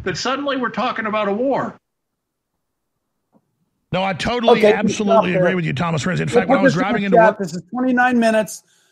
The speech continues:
Speaker 3: Tom Renz is all over it. Billion dollar lawsuit already filed. The, they got the evidence. The truth's coming out. Let me take you to another one. Let me encourage you. Go down to the bottom. It says Muslims. Muslims.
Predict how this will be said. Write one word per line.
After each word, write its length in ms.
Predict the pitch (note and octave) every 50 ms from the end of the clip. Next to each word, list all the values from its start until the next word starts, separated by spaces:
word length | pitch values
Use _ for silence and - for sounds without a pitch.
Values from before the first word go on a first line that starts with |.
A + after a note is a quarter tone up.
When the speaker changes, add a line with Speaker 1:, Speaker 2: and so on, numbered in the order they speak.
| _ _ _ _ _
Speaker 3:
Tom 260 | - A3 B3 B3 A#3+
Renz 360 | A#3+ B3 A#3+ A3+ G#3+ G#3 D#3+
is 140 | F#3+ F#3 F3
all 180 | G3+ G#3 G#3+ G#3+
over 260 | A3 A3 G#3 A3+ A3+
it. 200 | A#3 A#3 D3 C#3
Billion 260 | G#3+ B3+ C4 C4+ B3
dollar 280 | C4 C4 B3+ B3 A#3+ A#3
lawsuit 420 | A3+ A3+ A3+ - - - A3 G#3+
already 400 | - G#3+ A3+ A#3+ B3 B3 B3 A#3
filed. 480 | - - - A3 G#3 G#3+ G#3+ A3 G3 F3
The, 120 | F3+ D#3+ _ _ _ _ _ -
they 100 | F#3 F3+
got 240 | E3 A#3 A#3+ A#3
the 160 | - B3+ A3+ A3+
evidence. 360 | A#3 A3 A3+ A3+ A3 G3+ -
The 60 | E3
truth's 280 | - - B3 C4 G#3 -
coming 280 | - A3+ A3+ A3+ A3
out. 320 | G#3 G3 G3 G3 G3 - _ _ _
Let 100 | - G#3
me 100 | A#3+ B3
take 220 | - - B3+ C#4 -
you 60 | C4
to 80 | C#4 C#4
another 160 | C4 A#3+ A3+
one. 80 | A3+
Let 140 | G#3 G#3+ A3+
me 100 | A#3+ B3
encourage 460 | C4 B3 - - B3+ B3 A#3+ A3 F#3+
you. 160 | B3+ A#3 - - _ _ -
Go 80 | G#3
down 180 | G#3 A3+ - -
to 40 | -
the 100 | B3+ A3
bottom. 300 | C4 B3+ B3 A#3 A#3 A3+
It 200 | - - _ -
says 180 | A3+ A#3 G3
Muslims. 640 | G3 A#3 C4+ C#4+ A3 G3 G3+ E3 - - - - _ _ _ _ _
Muslims. 580 | - A#3+ C4+ C4 F3 F3+ F3 - - _ _